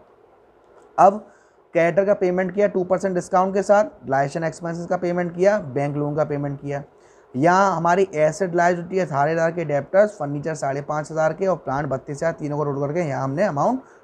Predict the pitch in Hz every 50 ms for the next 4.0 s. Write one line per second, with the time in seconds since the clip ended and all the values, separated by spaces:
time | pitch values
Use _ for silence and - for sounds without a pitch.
0 | _ - 120 110 101 95 90 92 90 - - - - - - _ - - 160 185
1 | 226 233 220 208 214 202 190 196 175 165 156 147 165 190 214 208 - - - _
2 | - 160 175 196 202 202 202 - 190 220 214 - - 214 202 202 196 - 208 202
3 | 196 185 170 185 190 180 170 151 156 170 170 160 151 131 131 131 127 131 156 190